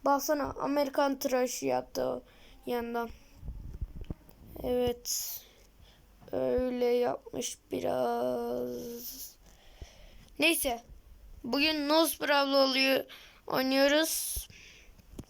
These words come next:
Yani hileli. Buraya gelmene sevindim.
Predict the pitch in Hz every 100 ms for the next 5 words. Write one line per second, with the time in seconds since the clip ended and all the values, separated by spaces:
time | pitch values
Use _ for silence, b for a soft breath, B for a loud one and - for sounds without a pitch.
0 | - - - 269 254 254 277 285 285 285
1 | 294 302 B B B B - 285 285 254
2 | 277 277 262 - - - - - 269 269
3 | 269 285 285 285 285 285 285 320